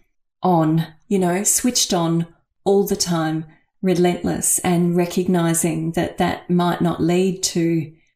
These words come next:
greatest productivity, but it can really impact on colleagues within a workplace culture. So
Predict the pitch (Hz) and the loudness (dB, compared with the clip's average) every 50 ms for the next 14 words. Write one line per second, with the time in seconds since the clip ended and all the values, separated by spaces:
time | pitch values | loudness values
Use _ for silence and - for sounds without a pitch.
0 | _ _ - 196 175 160 160 160 160 - - - 175 - - - - - - 175 | _ _ -2 0 0 2 2 0 -2 -2 -2 -2 -2 -2 -2 -4 -4 -2 -2 -2
1 | 175 170 156 151 156 151 165 160 151 - - - - - 156 147 - - - - | 0 0 0 0 0 0 0 -2 -2 -2 -4 -6 -6 -4 -4 -2 -2 -4 -8 -10
2 | - _ _ _ _ _ - 175 175 175 170 175 170 160 156 151 156 160 160 - | -16 _ _ _ _ _ -2 0 2 4 4 4 4 4 2 2 2 0 0 -2
3 | - 151 151 151 - - - 151 147 151 - - 151 156 180 175 165 - - 165 | -2 -4 -4 -4 -4 -4 -2 -2 -2 -2 -2 -2 -2 -2 -2 -2 -2 -2 -2 0
4 | - 160 151 - 165 165 - - - - 156 160 - - - - - - - - | 0 -2 -2 -2 -2 -4 -4 -6 -6 -4 -4 -2 -2 -4 -4 -4 -6 -4 -4 -4
5 | - - - - - - 185 170 170 170 165 | -4 -2 -2 -2 -2 0 0 0 0 0 0